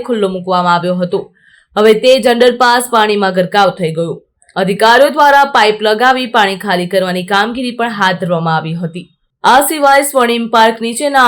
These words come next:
અંડરપાસમાં પણ પાણી ભરાઈ જતા ટ્રાફિક સર્જાયો હતો અને સ્થાનિકો હેરાન થયા હતા, જેમાં પોલીસ દ્વારા બેરિકેડ કરીને રસ્તો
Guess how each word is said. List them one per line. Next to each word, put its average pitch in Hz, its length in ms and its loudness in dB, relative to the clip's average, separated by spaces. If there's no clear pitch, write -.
અંડરપાસમાં 214 840 0
પણ 175 240 -4
પાણી 220 300 2
ભરાઈ 208 340 2
જતા 247 300 2
ટ્રાફિક 196 480 0
સર્જાયો 214 500 2
હતો 269 280 2
અને 240 180 -2
સ્થાનિકો 240 520 0
હેરાન 190 380 0
થયા 156 260 0
હતા, 185 240 -2
જેમાં 180 400 -4
પોલીસ 247 260 -2
દ્વારા 226 320 2
બેરિકેડ 185 640 -2
કરીને 220 320 -2
રસ્તો 208 400 -2